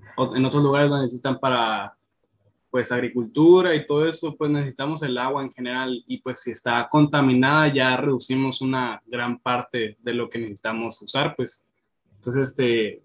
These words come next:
pues, sí es un problema, además de que este problema, este, después se va a hacer como peor, este, sí es algo que tenemos que como concientizar desde ahorita, pues.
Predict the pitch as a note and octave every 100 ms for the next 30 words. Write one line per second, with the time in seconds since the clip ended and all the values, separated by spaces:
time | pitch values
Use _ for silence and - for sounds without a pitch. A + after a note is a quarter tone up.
0 | - B2+ B2 C#3 D3 D#3 D3+ D3+ D#3+ D#3
1 | C3 A2+ - _ _ _ _ _ _ _
2 | _ - C3+ C3 C#3 E3+ E3 D#3+ F3 D#3+
3 | D3+ E3 E3 - _ - C#3+ - C#3+ B2+
4 | C3 B2+ - D3 D3+ D3+ C3+ C3+ D3 D3
5 | C3+ - A#2+ B2 F3+ G3 _ _ _ -
6 | C3 - - B2+ A#2+ A2+ A2 G2+ - _
7 | _ - - C#3+ C3+ D3 D3 C#3 C3 B2
8 | C3+ C3+ B2+ A#2+ B2 A#2+ A2 A#2 A2+ A2+
9 | A#2 A#2 A#2+ B2+ A2+ A2 A2+ - _ -
10 | -